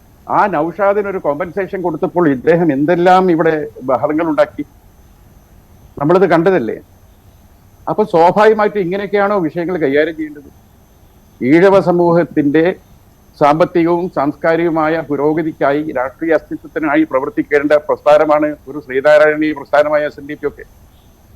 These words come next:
എന്തെല്ലാം ഈഴവർ അനുഭവിക്കുന്ന പ്രയാസങ്ങളുണ്ട്, അവർക്ക് വേണ്ടി വാദിക്കി, ഞങ്ങളൊക്കെ കൂടെ നിൽക്കാം.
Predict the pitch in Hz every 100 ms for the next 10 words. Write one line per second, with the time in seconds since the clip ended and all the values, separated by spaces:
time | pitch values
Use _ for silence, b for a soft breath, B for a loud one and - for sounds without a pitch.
0 | - 120 143 180 185 202 185 175 185 185
1 | 170 156 165 156 160 151 147 156 165 156
2 | 147 131 156 190 185 180 160 156 165 135
3 | - _ 131 147 151 156 151 160 156 -
4 | 135